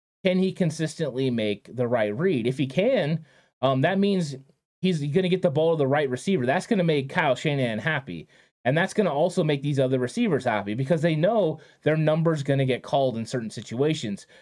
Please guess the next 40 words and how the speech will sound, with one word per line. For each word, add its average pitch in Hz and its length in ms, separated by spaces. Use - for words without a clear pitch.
There's 147 160
gonna 165 180
be 165 140
plays 160 360
designed 165 520
for 135 120
Ayuk, 107 440
for 175 400
Deebo 135 320
Samuel, 110 380
George 120 320
Kittle. 110 340
And 127 140
if 135 160
Trey 156 320
reads 151 400
it 175 120
and 127 100
then 127 100
gets 123 180
after 135 380
it, 110 160
uh, 113 80
I 110 180
think 139 220
he 131 80
definitely 120 380
can. 120 180
And 117 100
what's 160 180
up, 151 140
Julius? 139 440
I, 135 160
I - 120
hope 147 140
you're 143 80
having 139 220
a 127 40
good 127 120
day. 135 320